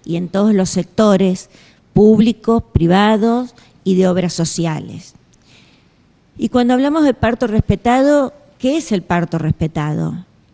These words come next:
¿A qué nos referimos? Bueno, hablar de parto respetado es hablar de un cambio de la atención, es un cambio de paradigma.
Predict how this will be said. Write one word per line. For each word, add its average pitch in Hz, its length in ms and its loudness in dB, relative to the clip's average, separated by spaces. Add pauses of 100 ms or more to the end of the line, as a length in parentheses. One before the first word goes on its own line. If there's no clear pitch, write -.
(320)
¿A 180 100 -8
qué 214 140 -4
nos 226 160 0
referimos? 185 920 -2 (400)
Bueno, 180 440 -4 (340)
hablar 220 280 -2
de 233 80 0
parto 226 300 -2
respetado 208 460 0
es 214 120 -4
hablar 185 220 0
de 190 80 -2
un 185 80 -4
cambio 196 360 -2
de 180 80 0
la 151 100 -4
atención, 156 800 -2 (560)
es - 200 -2
un 214 120 2
cambio 220 380 2
de 202 80 4
paradigma. 165 840 -2